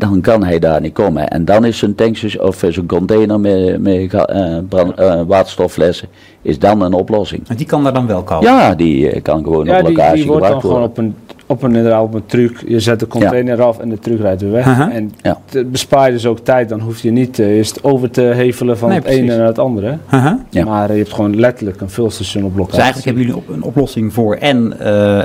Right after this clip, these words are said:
Speaker 2: eh, emissieloos, eh, de, de, de graafmachine laten
Speaker 3: Ja.
Speaker 2: draaien, maar ook van hoe komt die aan zijn waterstof.
Speaker 1: Ja.
Speaker 2: Dus kip
Speaker 3: Ja.
Speaker 2: en ei zijn
Speaker 1: Dan
Speaker 2: samen,
Speaker 1: heeft het, eh, veel
Speaker 2: samen opgelost.
Speaker 1: voordelen, want een, eh, een, een,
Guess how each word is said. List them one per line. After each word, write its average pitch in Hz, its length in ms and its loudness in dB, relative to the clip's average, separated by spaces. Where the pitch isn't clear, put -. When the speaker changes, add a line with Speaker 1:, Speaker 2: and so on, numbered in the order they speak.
Speaker 2:
eh, 98 80 0
emissieloos, 113 640 0
eh, 107 140 0
de, - 160 -8
de, - 180 -4
de - 80 -2
graafmachine 165 520 -2
laten 160 320 -2
Speaker 3:
Ja. 139 80 0
Speaker 2:
draaien, 160 320 0
maar 127 120 -2
ook 175 280 0
van 139 220 -6
hoe 139 100 -4
komt 143 220 -4
die 131 120 -2
aan 120 100 2
zijn 113 120 0
waterstof. 85 400 -4
Speaker 1:
Ja. 92 100 2
Speaker 2:
Dus - 160 -16
kip - 200 -4
Speaker 3:
Ja. 131 60 -2
Speaker 2:
en - 80 0
ei 139 160 0
zijn 127 200 -8
Speaker 1:
Dan 135 100 2
Speaker 2:
samen, 120 200 2
Speaker 1:
heeft 104 120 6
het, 85 160 -2
eh, 80 60 2
veel 76 120 2
Speaker 2:
samen 87 140 4
opgelost. 98 240 2
Speaker 1:
voordelen, 80 440 0
want 85 300 0
een, 80 200 0
eh, 78 160 0
een, 78 260 0
een, 78 280 -2